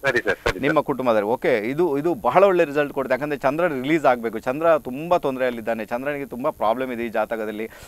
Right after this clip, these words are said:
Speaker 2: ಅದಕ್ಕೋಸ್ಕರ ನಿಮ್ಗೆ ಏನಾಗುತ್ತೆ, ಈ ಚಂದ್ರ ಪ್ರಾಬ್ಲಮ್ ಇರೋದು ಖುದ್ದು ನೀವೇ ಪ್ರಾಬ್ಲಮ್‌ಗೊಳಗಾಗಿದ್ದೀರ ಅಂತ ಅರ್ಥ. ಯಾಕಂದ್ರೆ ಚಂದ್ರ ಬಂದು ಲಗ್ನಾಧಿಪತಿ,
Speaker 1: ಹೌದು ಸರ್.
Speaker 2: ಮುಂದೆ ಹೋಗ್ಲಿಕ್ಕೆ ಬಿಡ್ತಾ ಇಲ್ಲ ಅಂತ ಬರೀ. ಓಕೆ, ಇದು ಒಂದನೇದು ಆಯ್ತು.
Speaker 1: ಹೌದು ಸರ್.
Speaker 2: ಎರಡನೇ ಪರಿಹಾರ ಏನ್ ಮಾಡ್ಬೇಕು, ಪ್ರತಿ ಶುಕ್ರವಾರ, ಶುಕ್ರವಾರ ದಿವಸ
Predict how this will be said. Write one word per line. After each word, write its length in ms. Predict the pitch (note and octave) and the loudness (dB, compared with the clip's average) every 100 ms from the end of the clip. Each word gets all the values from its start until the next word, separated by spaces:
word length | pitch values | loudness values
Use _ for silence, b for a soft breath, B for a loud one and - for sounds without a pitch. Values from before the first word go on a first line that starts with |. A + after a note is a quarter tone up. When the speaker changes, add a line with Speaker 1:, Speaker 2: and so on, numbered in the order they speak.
| - | 0
Speaker 2:
ಅದಕ್ಕೋಸ್ಕರ 380 | B2 E3+ E3+ F3 | 0 2 2 2
ನಿಮ್ಗೆ 260 | E3 E3 | 2 0
ಏನಾಗುತ್ತೆ, 320 | E3 D#3 D3+ | 2 2 0
ಈ 20 | C#3+ | 0
ಚಂದ್ರ 280 | C#3 D#3+ | 0 0
ಪ್ರಾಬ್ಲಮ್ 380 | E3+ D3+ D3+ D#3+ | 4 4 4 0
ಇರೋದು 160 | D#3 F3 | -4 -4
ಖುದ್ದು 260 | - G3 | -2 -2
ನೀವೇ 260 | F#3+ F#3 F#3+ | 0 2 2
ಪ್ರಾಬ್ಲಮ್‌ಗೊಳಗಾಗಿದ್ದೀರ 840 | D#3+ C#3+ C#3+ C3 B2 A2+ A2 G#2 | 4 4 4 2 2 2 0 -2
ಅಂತ 160 | G#2 F#2+ | -6 -6
ಅರ್ಥ. 120 | F2+ | -4
ಯಾಕಂದ್ರೆ 280 | G#2+ C3+ D#3 | -4 -4 -4
ಚಂದ್ರ 260 | D3 C#3 D3 | -2 0 0
ಬಂದು 180 | D3+ | -2
ಲಗ್ನಾಧಿಪತಿ, 460 | D#3 A2 A#2 B2 A#2 | -2 0 2 2 2
Speaker 1:
ಹೌದು 120 | G2+ | 2
ಸರ್. 100 | - | -2
Speaker 2:
ಮುಂದೆ 200 | A2+ D3 | -2 0
ಹೋಗ್ಲಿಕ್ಕೆ 280 | C#3 B2 A#2+ | -2 -2 -6
ಬಿಡ್ತಾ 280 | G#2 G#2 G#2+ | -6 -2 0
ಇಲ್ಲ 120 | G#2+ | 2
ಅಂತ 140 | A2+ | 2
ಬರೀ. 200 | A2 G2 | 0 -2
ಓಕೆ, 440 | G2+ D#3 A2+ - - | -2 0 -2 -4 -2
ಇದು 160 | F#3+ G#3+ | 2 6
ಒಂದನೇದು 400 | F#3+ F3+ D#3 A#2+ | 6 6 4 4
ಆಯ್ತು. 120 | F#2+ | 2
Speaker 1:
ಹೌದು 160 | G2+ - | -2 0
ಸರ್. 120 | - | 6
Speaker 2:
ಎರಡನೇ 340 | F3 A#3+ C#4 | 8 8 6
ಪರಿಹಾರ 340 | B3 G#3 G3 F#3 | 6 6 6 6
ಏನ್ 160 | E3+ | 4
ಮಾಡ್ಬೇಕು, 380 | D#3 C#3 C#3 F#3+ | 2 0 0 -2
ಪ್ರತಿ 360 | - F3 A#3 A#3 | 2 2 2 -4
ಶುಕ್ರವಾರ, 380 | F#3 E3+ E3 | -4 2 2
ಶುಕ್ರವಾರ 340 | D3 C#3 C3+ B2+ | 2 0 -2 0
ದಿವಸ 200 | B2 | -2